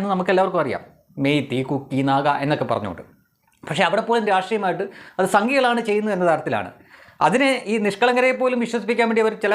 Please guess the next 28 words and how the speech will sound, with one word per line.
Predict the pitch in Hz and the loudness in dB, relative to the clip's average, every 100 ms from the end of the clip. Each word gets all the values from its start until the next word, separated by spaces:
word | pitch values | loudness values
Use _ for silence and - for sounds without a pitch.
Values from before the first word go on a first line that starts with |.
| 208 | 2
കാര്യങ്ങൾ | 185 208 190 | 0 0 0
പറയാറുണ്ട്. | 185 180 160 156 | 2 0 0 0
അവിടെ | 160 175 180 - - 196 | 0 -2 -4 -14 -6 -4
ഈ | 196 | 2
കലാപത്തിൽ | 175 180 190 196 208 190 165 | 2 2 2 -2 -2 -2 -4
നശിക്കുന്നത്, | 160 180 180 170 170 - | -2 -2 0 0 -2 0
ഇതാ | 160 147 | 0 0
ഇത്ര | - 185 | -2 0
പള്ളിയുള്ള | 156 160 175 165 | 2 2 2 2
അവിടെ | 147 139 | 0 -2
പൊളിക്കപ്പെട്ടു, | 135 120 139 107 110 104 - - | -4 -4 -4 -4 -8 -12 -16 -8
പക്ഷേ | - 208 180 | 0 2 2
അമ്പലങ്ങളുടെ | 196 214 202 196 156 | 2 0 0 0 -2
എണ്ണം | 165 139 | -4 -2
കുറവാണ്. | 123 120 104 98 - _ - 190 | -2 0 -2 -6 -16 _ -6 -2
അവർ | 226 233 | 0 0
ചിന്തിക്കുന്നില്ല | 214 226 220 202 147 120 | 0 2 2 2 2 0
അത് | 131 | 0
ഗോത്രവർഗങ്ങളാണ് | 139 147 175 160 143 139 139 139 165 | 0 0 0 0 0 0 0 -2 -2
എന്ന് | 143 139 | -4 -2
ചിന്തിക്കുന്നില്ല. | 127 120 110 104 110 | -4 -2 -2 -2 0
ഗോത്രവർഗങ്ങളെ | 139 170 165 151 143 127 180 | 0 2 0 0 0 0 2
മതം | 160 165 | 0 0
മാറ്റാൻ | 156 156 151 | 0 0 0
വേണ്ടി | 165 180 | 0 0
സ്വാഭാവികമായിട്ടും | 165 170 165 143 147 185 - - - | 2 2 2 -2 -2 -8 -12 -12 -4
മുസ്ലിം | 147 190 196 175 | -2 2 2 2
ആണെങ്കിലും | 160 160 | 2 0